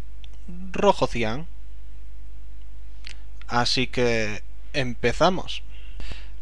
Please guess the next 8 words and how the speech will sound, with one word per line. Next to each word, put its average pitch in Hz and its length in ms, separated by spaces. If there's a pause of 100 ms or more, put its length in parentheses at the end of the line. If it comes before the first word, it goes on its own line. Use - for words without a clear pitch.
(100)
Comenzamos 139 640
el 151 140
tutorial 160 680 (180)
de 131 460
R 156 260
G - 140
B 147 200
split. 190 400